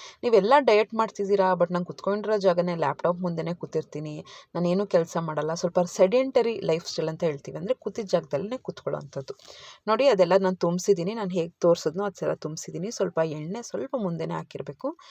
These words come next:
ಎಣ್ಣೆ ಬದನೆಕಾಯಿ ಹಾಕಿರೋದ್ರಿಂದ. ನೀವು ನೋಡ್ತಾ ಇರ್ಬೋದು ಫ್ರೆಂಡ್ಸ್, ಎಷ್ಟೊಂದು ಜನ ಕಾಮೆಂಟ್ ಮಾಡ್ತೀರಾ, ನೀವು ತುಂಬ ಸ್ಟ್ರಿಕ್ಟ್, ಅಂದರೆ ವೇಟ್ ಲಾಸ್ ತುಂಬ ಚೆನ್ನಾಗಿ ಆಗ್ತಾ ಇದೆ, ಹಾಗೆ ಹೀಗೆ ಅಂತ ಇಷ್ಟ ಆಗಿ, ಆ, ಪಡ್ತಾ ಇದ್ದೀರಾ ಸುಮಾರು ಜನ.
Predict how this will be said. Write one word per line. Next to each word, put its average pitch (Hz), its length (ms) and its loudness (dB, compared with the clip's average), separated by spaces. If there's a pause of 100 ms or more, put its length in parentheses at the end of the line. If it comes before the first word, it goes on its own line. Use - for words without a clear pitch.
(280)
ಎಣ್ಣೆ 175 180 0
ಬದನೆಕಾಯಿ 156 460 -4
ಹಾಕಿರೋದ್ರಿಂದ. 139 460 -6 (720)
ನೀವು 269 120 6
ನೋಡ್ತಾ 277 360 4
ಇರ್ಬೋದು 254 280 6
ಫ್ರೆಂಡ್ಸ್, 226 300 0
ಎಷ್ಟೊಂದು 214 280 0
ಜನ 226 160 -2
ಕಾಮೆಂಟ್ 190 340 -4
ಮಾಡ್ತೀರಾ, 190 320 -4
ನೀವು 175 200 -4
ತುಂಬ 160 280 0
ಸ್ಟ್ರಿಕ್ಟ್, - 460 -10
ಅಂದರೆ 202 460 2 (440)
ವೇಟ್ 202 320 6
ಲಾಸ್ 226 200 6
ತುಂಬ 196 280 2
ಚೆನ್ನಾಗಿ 185 320 0
ಆಗ್ತಾ 170 280 0
ಇದೆ, 156 260 0
ಹಾಗೆ 165 400 -4
ಹೀಗೆ 156 280 -6
ಅಂತ 143 260 -8 (160)
ಇಷ್ಟ - 260 0
ಆಗಿ, 226 200 2 (100)
ಆ, 170 40 4
ಪಡ್ತಾ 165 320 2
ಇದ್ದೀರಾ 165 220 2
ಸುಮಾರು 151 380 -6
ಜನ. 143 200 -10